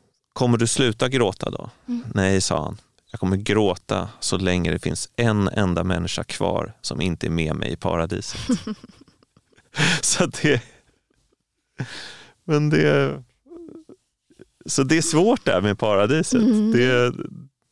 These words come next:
Speaker 1: det är det.
Speaker 2: Det är väldigt svårt.
Speaker 1: Mm.
Speaker 2: Vad heter det?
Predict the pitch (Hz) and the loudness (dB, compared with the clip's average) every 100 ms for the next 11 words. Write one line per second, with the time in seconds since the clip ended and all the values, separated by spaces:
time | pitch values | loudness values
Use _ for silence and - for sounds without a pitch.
0 | _ 127 143 147 - - - _ _ _ | _ 0 2 2 0 -4 -10 _ _ _
1 | - 247 240 269 240 262 - 240 131 143 | -2 0 2 2 0 -2 -2 0 0 -2
2 | 143 - - - _ 220 220 208 - 214 | -10 -20 -20 -20 _ -6 -4 -6 -4 -2
3 | 202 202 196 | 0 -2 -4